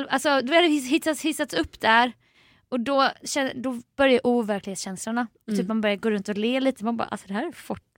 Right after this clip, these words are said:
Speaker 1: Fångarna på fortet." <laughs> Det är liksom ett av mina tidigaste barndomsminnen i vad man fick stanna upp och titta på som barn.
Speaker 2: Ja.
Speaker 1: Då fick man instruktioner av en fransman i alla fall inne i ett rum.
Speaker 2: Mm.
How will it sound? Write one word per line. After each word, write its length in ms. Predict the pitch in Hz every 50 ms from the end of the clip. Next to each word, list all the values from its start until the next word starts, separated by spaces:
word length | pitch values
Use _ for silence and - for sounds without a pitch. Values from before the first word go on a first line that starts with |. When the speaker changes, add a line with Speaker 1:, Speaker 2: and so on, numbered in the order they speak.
| _ -
Speaker 1:
Fångarna 420 | - 311 427 453 254 196 190 208
på 140 | 208 - 294 - -
fortet." 520 | - 466 453 - - - - - - - - 330 349 -
<laughs> 400 | 370 247 254 269 - - 285 - - 466 480 - - - - - - - _ _ _ _ _ _ _ _ _ _ - _ _ _
Det 140 | 277 233 311
är 60 | 330
liksom 240 | 311 - - 294 285
ett 140 | 285 269 -
av 80 | 262 262
mina 160 | 269 262 254
tidigaste 460 | - - 285 269 233 247 220 - 247
barndomsminnen 720 | 214 254 254 254 240 208 208 196 - 220 214 240 277 277 254
i 100 | 220 202
vad 260 | 202 220 220 214 214
man 160 | 214 214 202
fick 200 | - 226 - -
stanna 280 | - - - 226 233 233
upp 180 | 226 _ -
och 220 | 208 208 208 185 _
titta 380 | - 190 - _ _ - 285
på 140 | 233 269 214
som 180 | - 214 208 185
barn. 300 | 226 240 247 233 190 156 -
Speaker 2:
Ja. 240 | - 180 240 233 160 - _ _ _ _ _ _ _ _ _ _ -
Speaker 1:
Då 60 | 220
fick 140 | 302 254 247
man 120 | 294 262
instruktioner 500 | 285 262 - 285 - - 311 277 254 254
av 80 | 247 240
en 60 | 220
fransman 600 | - - 277 269 269 262 233 - 247 254 269 277
i 40 | 262
alla 80 | 240
fall 160 | 180 196 -
inne 260 | - 233 226 220 208 202
i 40 |
ett 160 | 196 - - 202
rum. 340 | 214 220 233 233 220 185 - -
Speaker 2:
Mm. 220 | 185 180 180 185